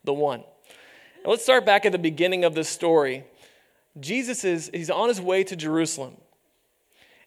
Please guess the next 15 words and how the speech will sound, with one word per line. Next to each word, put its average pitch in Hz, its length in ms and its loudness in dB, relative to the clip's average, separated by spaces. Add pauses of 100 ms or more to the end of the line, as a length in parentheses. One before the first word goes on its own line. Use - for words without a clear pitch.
and 175 100 -4
he's 160 140 -6
passing 247 580 -6
through 208 280 -4
this 165 200 -4
small 175 600 0
village. 147 640 -4 (1300)
And 170 140 -8
thankfully, 262 540 -6
Jesus 214 460 -6
is 180 240 -8
never 185 400 -4
in 175 180 -8
a 160 80 -6
hurry 147 680 -6